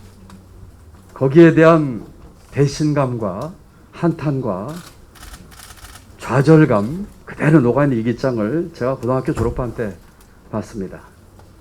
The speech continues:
여러분 오늘 감사합니다. 오늘 특히 저와 함께 공정한 경쟁을 해주셨던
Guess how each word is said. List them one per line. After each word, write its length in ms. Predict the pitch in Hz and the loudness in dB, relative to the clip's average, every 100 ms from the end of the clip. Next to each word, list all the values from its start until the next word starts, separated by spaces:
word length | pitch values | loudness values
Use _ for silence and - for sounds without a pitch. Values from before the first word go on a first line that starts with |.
| - - - 80 - - - - - - _ _ _ - - | -20 -20 -20 -20 -20 -20 -20 -20 -20 -20 _ _ _ -18 -6
여러분 240 | 135 160 | 0 2
오늘 100 | 147 | 2
감사합니다. 680 | 151 139 143 131 120 131 92 85 - - - - - - - | 0 -2 0 -2 -4 -4 -6 -10 -20 -20 -20 -20 -20 -20 -14
오늘 160 | 131 139 | -10 -10
특히 560 | - 175 139 117 175 185 - - - - - | -8 -4 -2 -2 -8 -12 -20 -18 -14 -16 -12
저와 240 | 127 135 | -6 -2
함께 560 | 143 127 151 147 120 120 | -2 0 2 2 2 -2
공정한 720 | - 127 139 151 160 156 139 101 - - - - - - - - - | -6 -2 0 2 4 4 0 -4 -14 -20 -20 -20 -20 -20 -20 -20 -6
경쟁을 400 | 135 147 151 147 | -2 0 0 0
해주셨던 760 | 139 127 123 143 110 110 170 | -4 -8 -8 -8 -8 -10 -12